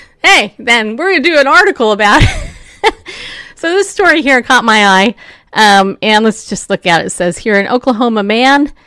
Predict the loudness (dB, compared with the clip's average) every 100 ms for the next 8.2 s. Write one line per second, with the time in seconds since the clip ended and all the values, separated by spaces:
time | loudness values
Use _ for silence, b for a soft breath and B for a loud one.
0 | b b _ 0 2 2 0 -4 -4 -4
1 | -4 -6 -6 -8 -6 -4 -2 -2 -6 -10
2 | -4 -2 0 0 0 0 -2 -4 -4 -4
3 | -4 -6 -2 -2 0 -2 -2 -4 -4 -4
4 | -2 -2 -2 -4 -2 -4 -4 -6 -6 -6
5 | -8 -6 -6 -4 -6 -6 -6 -6 -4 -6
6 | -4 -4 -4 -6 -8 -6 -2 -2 -2 -2
7 | -4 -4 -4 -4 -6 -8 -10 -10 -8 -8
8 | -10